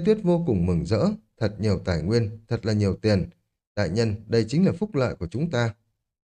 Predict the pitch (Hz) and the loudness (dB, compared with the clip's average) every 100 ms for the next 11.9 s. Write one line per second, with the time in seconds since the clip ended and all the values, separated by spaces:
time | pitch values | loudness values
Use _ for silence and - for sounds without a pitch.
0 | _ _ 151 147 143 127 131 - 175 170 | _ _ 0 0 0 0 -2 2 2 2
1 | 185 180 226 - 87 - 214 220 - 117 | 0 0 -2 0 0 0 -2 -2 -6 0
2 | 110 90 170 165 117 92 82 87 113 104 | 2 2 -2 0 0 0 -2 2 2 0
3 | - 156 151 107 85 113 110 107 - - | -2 -2 0 -2 -2 0 0 -2 -8 -20
4 | _ _ _ - 107 107 120 104 - _ | _ _ _ -4 -2 0 0 -2 -10 _
5 | - 190 185 180 180 135 90 85 113 110 | -2 2 2 2 2 4 2 2 2 2
6 | 170 185 190 92 80 110 104 90 80 - | 2 -2 0 0 2 2 2 2 0 -6
7 | _ _ - 117 143 185 104 95 117 113 | _ _ 0 2 2 2 0 0 0 0
8 | 110 107 131 156 - 95 78 104 - 131 | 0 0 2 2 2 0 0 -2 -2 -2
9 | 110 110 - _ _ 98 82 113 - 135 | 2 0 -2 _ _ -2 -2 -4 -2 -2
10 | 117 117 117 101 80 - 120 107 107 - | 0 0 0 0 -2 -2 -2 -2 -6 -2
11 | 107 98 180 185 110 - 85 127 214 | 0 2 0 0 -2 -2 0 2 0